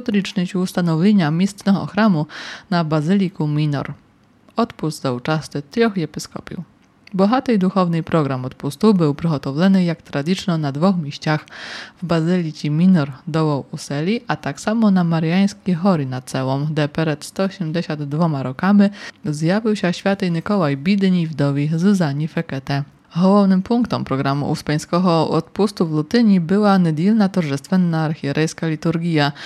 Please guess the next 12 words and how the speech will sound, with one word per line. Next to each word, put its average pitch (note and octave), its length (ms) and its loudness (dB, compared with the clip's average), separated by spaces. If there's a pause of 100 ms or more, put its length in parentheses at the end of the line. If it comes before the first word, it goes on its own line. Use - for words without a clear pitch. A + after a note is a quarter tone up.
(320)
jaką G3+ 280 4
odsłużył F#3+ 460 2
władyka E3 520 2
Petro C#3+ 420 -4
Rusnak, C#3 580 -4
apostolski F3 840 -4
administrator F#3 920 0
Preszywskiej G3+ 600 -2
Archieparchii F3+ 880 -2
i D#3+ 60 -2
bratysławski G3 760 -2
jeparcha. C#3+ 540 -4